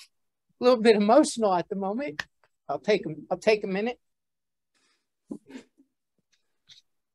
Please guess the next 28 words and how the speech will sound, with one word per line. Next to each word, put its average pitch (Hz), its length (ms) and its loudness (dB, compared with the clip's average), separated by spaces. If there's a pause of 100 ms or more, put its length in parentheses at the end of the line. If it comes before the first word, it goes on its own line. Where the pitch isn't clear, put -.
(1300)
There 220 140 8
are 185 60 6
so 240 260 0
many 262 200 4
faces 214 640 0
that 202 160 2
I 196 80 2
haven't 190 420 0
seen 208 320 -2
in 190 140 -2
so 190 260 -2
long, 190 440 0
but 170 160 -2 (720)
they're 202 240 6
memories 214 720 2 (100)
of 196 140 2 (120)
people 214 440 -2
that 185 260 2
will 185 360 2 (1300)
be 214 100 -2
with 208 300 4
me 202 240 -2
to 202 180 -14
the 190 100 -2
day 185 280 4
that 190 140 -2
I 185 160 2
pass. 185 580 -4